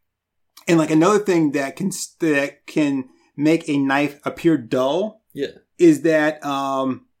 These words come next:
Speaker 1: the blade will become warped.
Speaker 2: Huh.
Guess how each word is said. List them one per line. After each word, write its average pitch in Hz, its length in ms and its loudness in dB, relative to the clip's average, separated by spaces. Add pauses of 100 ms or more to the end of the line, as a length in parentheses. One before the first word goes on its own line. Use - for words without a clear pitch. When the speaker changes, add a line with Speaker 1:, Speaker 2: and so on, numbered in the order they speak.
(420)
Speaker 1:
the 160 160 2
blade 175 380 2
will 147 100 -2
become 143 520 -2
warped. - 400 -2 (440)
Speaker 2:
Huh. 277 200 -4